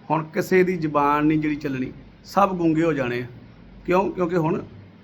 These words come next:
ਨਿਹੰਗ ਸਿੰਘਾਂ ਦੇ ਨਾਲ ਹੋਇਆ, ਬਾਣੇ ਵਾਲੇ ਸਿੰਘਾਂ ਨਾਲ ਹੋਇਆ। ਇਸ ਕਰਕੇ ਇੱਕ ਤਾਂ ਜਿਹੜੇ ਅਖੌਤੀ ਬੁੱਧੀਜੀਵੀ ਨੇ, ਇਹ ਆਪਣੀ ਮੱਤ ਦੇ ਉੱਤੋਂ ਪਰਦਾ ਚੱਕਿਆ ਕਰੋ। ਜਦੋਂ ਕੋਈ ਇਹੋ ਜਿਹੀ ਗੱਲ ਹੁੰਦੀ ਆ, ਉਦੋਂ ਘੱਟੋ ਘੱਟ ਇਹ ਵਿਚਾਰਿਆ ਕਰੋ ਵੀ ਕਾਰਨ ਕੀ ਹੋਇਆ।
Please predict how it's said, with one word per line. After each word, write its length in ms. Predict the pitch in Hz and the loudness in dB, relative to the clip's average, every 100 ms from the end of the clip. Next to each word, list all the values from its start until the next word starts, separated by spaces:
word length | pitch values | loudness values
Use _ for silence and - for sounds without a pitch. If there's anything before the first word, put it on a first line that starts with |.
| - 139 | -10 0
ਨਿਹੰਗ 240 | 139 139 | 2 2
ਸਿੰਘਾਂ 320 | 135 165 170 | 2 2 4
ਦੇ 120 | 160 | 2
ਨਾਲ 200 | 151 135 | 0 0
ਹੋਇਆ, 320 | 123 120 123 - | -2 -4 -8 -2
ਬਾਣੇ 280 | 139 147 147 | 2 4 2
ਵਾਲੇ 160 | 147 143 | 0 0
ਸਿੰਘਾਂ 280 | 147 147 | -2 -2
ਨਾਲ 120 | 147 135 | -2 -4
ਹੋਇਆ। 280 | 120 113 113 - - - - - - - - - - - - - - | -6 -8 -12 -16 -20 -20 -20 -20 -20 -20 -20 -20 -20 -20 -20 -20 -6
ਇਸ 180 | 165 160 | -2 0
ਕਰਕੇ 360 | - 180 175 185 | 2 0 2 -2
ਇੱਕ 120 | 180 | -2
ਤਾਂ 100 | 196 | -2
ਜਿਹੜੇ 140 | 180 | 0
ਅਖੌਤੀ 380 | 180 160 151 180 | 0 -2 -2 -2
ਬੁੱਧੀਜੀਵੀ 540 | 165 170 180 160 160 | -2 -2 0 0 2
ਨੇ, 100 | 170 | 2
ਇਹ 220 | 202 190 190 | 0 -2 -4
ਆਪਣੀ 240 | - 170 | -2 0
ਮੱਤ 280 | 160 151 151 | 2 2 0
ਦੇ 100 | 165 | -4
ਉੱਤੋਂ 160 | 160 | -6
ਪਰਦਾ 320 | 156 151 139 156 | -6 -4 -2 -2
ਚੱਕਿਆ 320 | 151 135 151 | -4 -4 -2
ਕਰੋ। 220 | 160 185 | -2 -2
ਜਦੋਂ 220 | 170 160 | -2 -2
ਕੋਈ 100 | 156 | -2
ਇਹੋ 80 | 151 | -2
ਜਿਹੀ 160 | 156 147 | -2 -2
ਗੱਲ 180 | 143 | -2
ਹੁੰਦੀ 300 | 139 135 139 | -2 -2 0
ਆ, 180 | 151 180 - - - - - - - | -2 -2 -10 -20 -20 -20 -20 -20 -12
ਉਦੋਂ 300 | 160 175 180 180 - | -2 2 2 2 -2
ਘੱਟੋ 240 | 156 175 180 | -2 0 0
ਘੱਟ 120 | 180 | 0
ਇਹ 100 | 180 | 0
ਵਿਚਾਰਿਆ 380 | 165 151 151 165 | 0 0 0 0
ਕਰੋ 200 | 180 185 | -2 -4
ਵੀ 160 | 190 - | -6 0
ਕਾਰਨ 340 | 170 165 165 | 6 6 6
ਕੀ 140 | 160 165 | 0 -2
ਹੋਇਆ। 280 | 135 117 | -2 -2